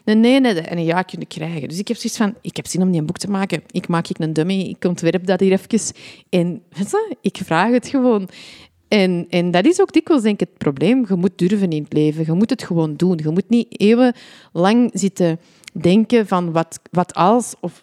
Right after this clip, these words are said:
ik zou graag, of oh, en de die heeft dat, en ik heb dat niet, en die,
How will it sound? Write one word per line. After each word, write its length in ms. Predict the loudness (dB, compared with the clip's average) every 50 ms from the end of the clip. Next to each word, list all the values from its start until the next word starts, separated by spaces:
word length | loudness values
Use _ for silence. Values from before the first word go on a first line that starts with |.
| -16 -14
ik 180 | -12 -10 -6
zou 340 | -4 0 2 2 4 4 2
graag, 460 | 2 2 2 4 4 2 0 -2 -8 -6 0
of 260 | 0 0 0 -2 -12 _ _
oh, 380 | 2 4 6 6 6 4 2 0 0
en 160 | -2 -2 -2
de 120 | -2 -4 -2
die 160 | 2 2 2 4
heeft 180 | 2 -2 0
dat, 160 | 0 -2 0 0
en 80 | 0
ik 120 | -2 0 0
heb 140 | 0 2
dat 140 | 2 0 0
niet, 180 | 0 -2 -4 -2
en 120 | -2 0
die, 160 | 2 0 0